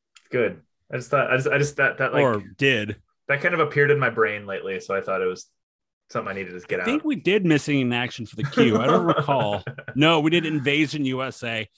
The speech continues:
Speaker 2: Same plot. Uh, <laughs> coming in at number four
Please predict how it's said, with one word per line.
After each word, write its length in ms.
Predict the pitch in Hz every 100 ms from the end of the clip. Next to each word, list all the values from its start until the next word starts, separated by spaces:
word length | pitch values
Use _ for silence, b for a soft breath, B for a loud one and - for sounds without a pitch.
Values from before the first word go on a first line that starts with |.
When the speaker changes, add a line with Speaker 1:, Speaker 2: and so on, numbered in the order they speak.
| _ _
Speaker 2:
Same 260 | - 117 110
plot. 320 | 95 92 95 - B B B B 139
Uh, 220 | 156 151
<laughs> 260 | - 170
coming 320 | 139 196 208 156
in 200 | 185 196
at 120 | 170
number 220 | 180 165
four 540 | - 175 185 180 143